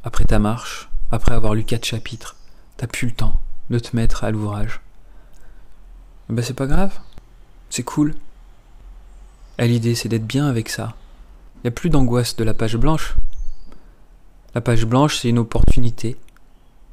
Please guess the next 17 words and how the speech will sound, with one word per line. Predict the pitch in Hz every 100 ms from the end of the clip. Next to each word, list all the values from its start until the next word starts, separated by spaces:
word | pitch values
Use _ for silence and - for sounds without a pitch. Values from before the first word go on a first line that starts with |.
| - _ _ - _ _ _ _ _ -
Une | 120
ouverture. | 123 117 - 113 113 - - _ -
Un | 120
passage | 120 - 110 107 104
vers | 117
quelque | 117 113
chose | - 110
d'autre. | 104 - - - - - - - - - _ _ _ _ _ _
Et | 113
puis | 110
t'auras | - 110
toujours | 110 - - 117
le | 110
temps | 113
de | 107
la | 104
remplir, | 101 101 113 107